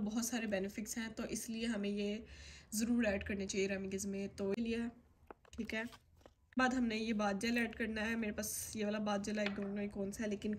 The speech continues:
आप कोई सा भी ऐड कर सकते हैं जो आपके पास easily available हो। वन टेबल स्पून है basically, तो आपने टू टेबल स्पून लेना है बाथ जेल,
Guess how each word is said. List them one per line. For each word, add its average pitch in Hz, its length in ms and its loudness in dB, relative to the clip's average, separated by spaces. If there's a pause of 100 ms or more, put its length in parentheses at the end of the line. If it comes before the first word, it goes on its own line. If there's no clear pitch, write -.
आप - 200 0
कोई 233 120 4
सा 240 100 0
भी 214 120 2
ऐड 196 140 2
कर 202 140 0
सकते - 260 -6
हैं 202 80 0
जो 214 80 2
आपके 196 200 -4
पास 247 240 -4
easily 247 360 4
available 214 460 2
हो। 240 220 2
वन 247 180 6
टेबल 220 220 2
स्पून 190 240 -4
है 190 80 -2
basically, 202 420 -2
तो - 60 0 (100)
आपने 233 260 2
टू 254 180 2
टेबल 214 260 4
स्पून 202 260 -2
लेना 185 280 0
है - 80 -4
बाथ - 240 -6
जेल, - 200 -8